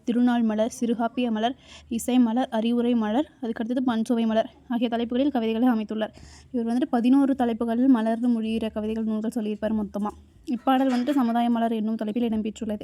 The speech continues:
அடுத்தது நாமக்கல்லரின் படைப்புகள் வந்துட்டு எத்தனைன்னு கேட்டிருக்காங்க. இது வந்துட்டு ப்ரீவியஸ் இயர் கொஸ்டின். இசை நாவல்கள் மூணு, கட்டுரைகள் பன்னெண்டு, தன் வரலாறு மூணு, புதினங்கள் அஞ்சு,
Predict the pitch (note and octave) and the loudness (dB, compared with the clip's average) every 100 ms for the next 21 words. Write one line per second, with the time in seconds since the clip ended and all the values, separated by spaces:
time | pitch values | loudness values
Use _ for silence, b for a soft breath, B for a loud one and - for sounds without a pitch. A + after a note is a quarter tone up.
0 | b b b b A#3+ C4 C#4 B3 A#3+ B3+ | b b b b -4 2 4 4 2 2
1 | B3+ B3 B3+ A#3+ A3+ A#3 A#3 A#3 A3 G#3+ | 2 4 2 0 -4 -6 -4 -2 -2 -2
2 | B3+ A#3+ A#3 A3+ A3 - G#3+ A3 A3+ A3 | -4 -2 -4 -4 -8 -10 -10 -8 -6 -4
3 | A3 A#3 C4 A#3 A#3 A#3+ A3+ - A3 - | -4 -6 -6 -4 -4 -4 -6 -8 -8 0
4 | D#4+ - B B - A#3+ C4 C4 B3 B3+ | 0 0 B B -6 0 4 4 4 2
5 | B3 A3+ A#3+ B3+ F4+ - - G#3+ - B3 | 4 4 4 4 4 0 -12 -10 -2 0
6 | A3+ A3+ A3+ A3 A#3+ B3 C#4+ - _ A3+ | 0 -2 -4 -2 0 2 0 -2 _ 0
7 | A#3+ A#3+ A#3+ A3+ G#3+ A3+ A#3 C4+ C4+ A3+ | 2 2 2 2 0 0 2 0 0 -2
8 | A#3 A#3+ A3+ G#3+ G#3+ A#3 B3+ D4 | 2 2 0 0 2 2 2 -2